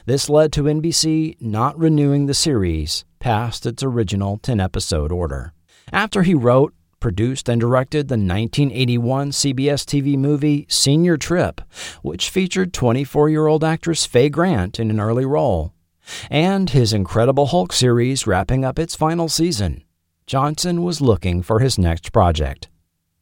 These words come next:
Long a fan of early twentieth century Nobel Prize-winning writer Sinclair Lewis, Johnson was particularly drawn to his nineteen thirty-five dystopian novel,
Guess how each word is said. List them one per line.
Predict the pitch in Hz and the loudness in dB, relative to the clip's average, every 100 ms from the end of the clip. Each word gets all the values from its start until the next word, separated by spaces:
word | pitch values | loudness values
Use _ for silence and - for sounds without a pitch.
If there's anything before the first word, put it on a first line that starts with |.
| _ _ _ _ - - - | _ _ _ _ -20 -18 -4
Long | 92 90 120 135 | 2 4 6 4
a | 135 | 4
fan | 147 143 147 | 2 2 2
of | 139 110 | 0 0
early | 131 143 147 | 0 0 -2
twentieth | - 156 175 190 | -2 0 0 0
century | - 170 160 170 170 | -2 -2 0 2 4
Nobel | 123 135 180 180 180 | 4 4 2 2 -2
Prize-winning | 175 151 139 151 131 143 143 | -2 0 0 0 0 0 2
writer | 123 139 131 85 85 - | 2 0 0 -2 -4 -4
Sinclair | - - 202 202 - 175 165 | -2 0 0 -4 -4 -2 -2
Lewis, | 147 175 117 65 - - - _ _ _ 110 | -2 -2 -4 -4 -4 -6 -8 _ _ _ -6
Johnson | 139 180 175 190 165 | -4 -2 -2 0 2
was | 123 117 | 2 2
particularly | - 107 131 143 165 151 156 139 | -2 -2 -2 -4 -2 0 0 -2
drawn | 127 156 95 73 71 | -2 -2 -2 -6 -8
to | - 120 | -2 0
his | 110 101 | 0 0
nineteen | 95 117 120 156 | -2 -2 -2 -2
thirty-five | 147 151 147 156 147 143 143 139 | 0 2 2 0 0 0 -2 -4
dystopian | 123 90 - 110 113 147 139 | -4 -4 -2 -2 0 0 0
novel, | 135 143 127 87 80 | 0 0 0 -2 -4